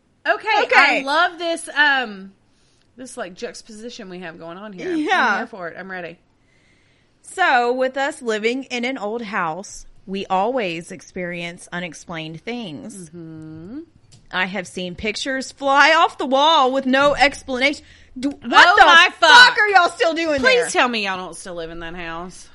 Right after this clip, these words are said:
Speaker 2: Felt temperature changes in certain areas noticeably close. Our kitchen light coming on by itself. An old radio we had coming on loud as hell by itself, not even plugged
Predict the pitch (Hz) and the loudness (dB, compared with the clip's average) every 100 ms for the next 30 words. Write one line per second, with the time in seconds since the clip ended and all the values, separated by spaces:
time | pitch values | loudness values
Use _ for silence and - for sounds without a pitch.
0 | - 269 262 269 359 427 427 415 - 302 | 0 0 0 -4 -2 -2 0 -2 -2 -4
1 | 262 269 254 254 240 247 247 247 - 240 | -2 0 0 -2 -6 -6 -4 -6 -4 -6
2 | 262 320 226 208 202 190 202 202 208 180 | -6 -6 -2 -2 0 -2 -4 -6 -6 -6
3 | 196 - 269 311 311 370 359 233 185 233 | -6 -10 -10 -12 -10 -4 0 0 0 -2
4 | - - _ _ _ _ 202 - 262 262 | -10 -18 _ _ _ _ -8 -6 -8 -6
5 | 294 277 240 240 - 233 214 214 208 220 | -6 -4 -4 -4 -8 -10 -8 -6 -6 -6
6 | 202 190 226 285 - 220 170 165 233 - | -6 -6 -6 -8 -10 -6 -4 -4 -8 -12
7 | _ _ _ 214 214 202 220 269 269 311 | _ _ _ -8 -4 -2 -2 -2 -4 -4
8 | 392 294 202 185 185 202 202 214 214 202 | -4 0 0 2 0 -2 -6 -8 -8 -6
9 | 220 196 196 202 214 240 226 190 190 190 | -2 -2 -4 -10 -8 -6 -4 -2 -2 -6
10 | - 180 190 185 208 240 247 240 240 277 | -8 -2 0 2 0 0 -2 -2 0 2
11 | 220 226 202 185 190 226 226 - 190 185 | 2 2 0 0 0 -2 -6 -2 0 2
12 | 196 214 190 202 226 277 285 285 285 262 | -2 -2 -2 -2 -2 -2 0 0 0 0
13 | 311 294 294 247 | 4 4 2 -4